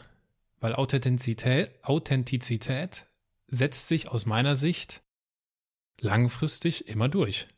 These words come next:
Wenn man gewisse Showmechanismen berücksichtigt, was nicht verwerflich ist, um ehrlich zu sein. Also wenn da ein bisschen Show-Elemente dabei sind, fair enough.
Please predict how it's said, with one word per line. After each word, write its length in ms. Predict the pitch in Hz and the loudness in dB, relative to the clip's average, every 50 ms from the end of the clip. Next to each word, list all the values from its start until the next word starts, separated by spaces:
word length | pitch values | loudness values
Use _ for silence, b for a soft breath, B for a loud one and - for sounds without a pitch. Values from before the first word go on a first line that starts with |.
| _ _ _ _ _ _ _ _ _ _ _ _ _ _ _ - | _ _ _ _ _ _ _ _ _ _ _ _ _ _ _ -4
Wenn 200 | 123 120 131 165 | 0 4 4 6
man 220 | 175 170 170 160 147 | 6 6 4 4 4
gewisse 480 | 143 120 165 185 - - 165 151 147 - | 4 4 2 2 2 4 2 2 0 0
Showmechanismen 1000 | - - - 151 160 185 190 175 160 - - 143 135 139 135 - - 123 117 110 | -2 -2 2 2 4 4 4 2 2 0 0 0 2 2 0 0 0 0 0 2
berücksichtigt, 680 | 117 113 165 - - - - 110 101 - 120 104 - - | 2 2 0 0 0 -2 -2 -2 -2 -2 -4 -4 -2 0
was 140 | 135 127 - | 0 2 4
nicht 280 | 165 160 - - - - _ - - 202 185 | 4 2 2 0 -2 -6 _ -18 -16 -10 -4
verwerflich 520 | - 165 139 127 104 104 - - 101 - | 0 2 2 4 2 2 0 -2 -6 -4
ist, 220 | 123 117 - - - - | -2 -4 -4 -4 -4 -4
um 180 | 117 110 113 | -6 -6 -4
ehrlich 220 | - 117 110 - - | -6 -8 -8 -6 -6
zu 100 | - 117 | -4 -4
sein. 240 | 107 104 104 104 - | -4 -4 -6 -8 -8
Also 280 | 117 113 113 110 120 - _ _ _ - | -8 -8 -8 -8 -10 -14 _ _ _ -4
wenn 140 | 120 117 | -2 0
da 60 | 117 113 | 0 0
ein 100 | 113 107 | 0 -2
bisschen 280 | 123 - - 123 120 - | -2 0 0 0 0 0
Show-Elemente 640 | - - 131 135 147 135 131 127 123 123 113 110 - | 0 0 0 0 2 0 0 0 2 0 0 -2 -2
dabei 300 | 120 107 117 120 131 139 | -2 0 2 2 2 2
sind, 280 | 151 156 165 170 - | 2 0 -2 -4 -4
fair 200 | - - 135 123 | -2 0 2 2
enough. 400 | 117 120 143 196 190 - - - | 2 2 2 0 0 -4 -8 -12